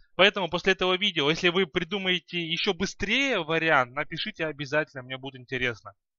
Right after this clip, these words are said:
Условия. Максимально быстро узнать I D, I D человека ВКонтакте. Но при этом, чтобы можно было скопировать I D. То есть не просто, чтобы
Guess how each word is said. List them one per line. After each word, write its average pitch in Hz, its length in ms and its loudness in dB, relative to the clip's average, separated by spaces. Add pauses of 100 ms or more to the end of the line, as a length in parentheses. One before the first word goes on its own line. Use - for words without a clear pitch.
(540)
Условия. 190 600 4 (260)
Максимально 202 640 2
быстро 196 640 -2 (300)
узнать 160 480 2
I 147 180 2
D, 196 440 -4 (640)
I 135 200 -4
D 135 180 -10
человека 151 520 2
ВКонтакте. 135 840 2 (540)
Но 190 180 4
при 180 220 2
этом, 214 300 2
чтобы 180 240 0
можно 202 300 0
было 185 160 2
скопировать 185 760 2
I 156 240 2
D. 156 180 -4
То 165 140 0
есть 165 180 0
не 180 100 -4
просто, 233 360 -2
чтобы 151 420 0